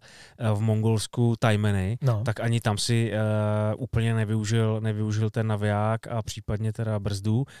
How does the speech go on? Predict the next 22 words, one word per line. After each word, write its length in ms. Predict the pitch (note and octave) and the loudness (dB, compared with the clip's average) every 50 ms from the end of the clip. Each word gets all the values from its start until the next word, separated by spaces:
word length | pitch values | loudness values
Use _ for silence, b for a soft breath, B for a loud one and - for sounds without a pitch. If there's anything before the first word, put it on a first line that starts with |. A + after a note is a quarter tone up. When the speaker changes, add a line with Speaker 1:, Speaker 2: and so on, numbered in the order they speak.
| B B - | B B -8
Speaker 1:
Ne-, 200 | A#2+ A2+ A2 A2 | -4 -2 0 0
z-, 120 | A2 A2 G#2 G2 G2+ G2 F#2+ F#2+ G2 G#2 - - - - - - - - - - C#3 D3 | 0 -2 -4 -6 -6 -8 -8 -8 -10 -10 -12 -12 -14 -14 -16 -16 -16 -16 -18 -16 -12 -8
zvládl 380 | C3 A2 G#2+ A#2 A2 A2 A#2 | -6 -2 0 0 2 2 0
si 180 | A#2 - B2+ A#2 | 0 0 -2 -2
tyhle 280 | A2 B2 A2+ A2+ A2+ G#2+ | -2 -2 -2 -2 -2 0
ty 120 | - A#2 | 0 0
veliký 380 | G#2+ G#2+ G#2 G#2+ - - A#2 A2 | 0 0 0 -2 -2 0 0 0
ryby 200 | G#2+ G#2 A#2 A2+ | 2 2 0 -2
i 120 | F2 A2+ | -2 -2
zdolat 300 | G#2+ G#2 A2+ G#2+ A2+ A2+ | -2 0 0 2 2 2
za 80 | A2+ G#2+ | 0 0
šňůru, 340 | - - G#2 G#2 A2+ C3+ | -2 0 0 0 0 2
nebo 200 | D3+ D#3 D3+ C#3+ | 0 0 0 -2
tam 200 | - - A#2 G#2+ | -2 -2 -2 -4
už 120 | G#2 G2+ - | -4 -4 -4
si 80 | - | -4
musel 280 | A2+ G#2+ G2 - A2+ G#2 | -4 -4 -2 -2 -4 -4
použít 180 | - - A2 G#2+ | -2 0 2 4
Speaker 2:
Přemýšlím 380 | C#3 D3+ D#3 - - F3+ F3+ | 4 4 4 2 2 2 4
Speaker 1:
i 20 | E3 | 4
Speaker 2:
o 80 | D3+ | 2
tom, 500 | B2+ - C3+ C#3 D3 D3+ D#3+ E3+ F3+ F3+ | 2 4 2 4 4 2 2 0 0 -2